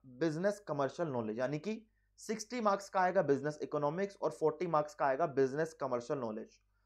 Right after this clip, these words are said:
और मैं आपको आज ये बात गारंटी से बोलता हूं कि इस पेपर के अंदर आप एटी प्लस मार्क्स, अस्सी से ज्यादा मार्क्स ईजीली स्कोर कर सकते हो। अगर आपने रिवाइज अच्छे से कर लिया,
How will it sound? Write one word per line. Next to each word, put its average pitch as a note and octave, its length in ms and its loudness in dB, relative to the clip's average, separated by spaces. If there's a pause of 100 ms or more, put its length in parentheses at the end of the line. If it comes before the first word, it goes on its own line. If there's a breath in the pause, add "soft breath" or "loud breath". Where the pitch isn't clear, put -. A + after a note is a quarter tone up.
(180)
और E3 100 2
मैं G3+ 280 6
आपको F3 380 6 (160)
आज E3 320 0
ये G3+ 140 6
बात C3+ 520 0
गारंटी D#3 400 0
से G3 120 -4
बोलता A2+ 320 0
हूं A2+ 100 -8 (880)
कि G3+ 60 -4
इस A#3 260 -2
पेपर G3 340 2
के G3+ 120 -4
अंदर D#3+ 220 2
आप A#2 320 2 (840)
एटी G3+ 460 4
प्लस F#3+ 380 0
मार्क्स, - 420 0 (160)
अस्सी G3 420 -2
से G#3+ 140 2
ज्यादा D#3 320 4
मार्क्स B2+ 380 -2 (540)
ईजीली G3 640 2 (720)
स्कोर F#3 360 0
कर C#3+ 160 0
सकते - 320 -14
हो। - 120 -20 (600)
अगर F3+ 180 8
आपने F3 400 6
रिवाइज D#3 460 6
अच्छे - 320 -6
से F#3 120 -4
कर E3+ 160 2
लिया, F3 300 0